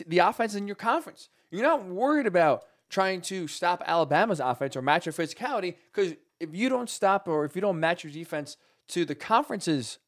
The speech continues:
offenses, you're not even gonna be in the playoff. Your big, physical, tough defense is not gonna be able to be fast enough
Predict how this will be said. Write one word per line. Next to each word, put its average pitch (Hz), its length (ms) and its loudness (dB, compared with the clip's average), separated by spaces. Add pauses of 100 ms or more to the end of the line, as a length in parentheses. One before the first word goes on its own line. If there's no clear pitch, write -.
offenses, 131 560 -2 (240)
you're 226 160 -2
not 320 100 4
even 285 120 0
gonna 254 140 0
be 208 180 0
in 339 80 4
the 202 80 0
playoff. 107 300 0 (520)
Your 226 480 -4
big, 240 420 -4 (300)
physical, 208 920 0 (160)
tough 208 320 2
defense 170 460 -2
is 170 160 -8
not 214 180 -4
gonna 202 120 -4
be 196 80 2
able 196 160 2
to 180 60 -6
be 180 120 -4
fast 294 500 0
enough 196 360 -2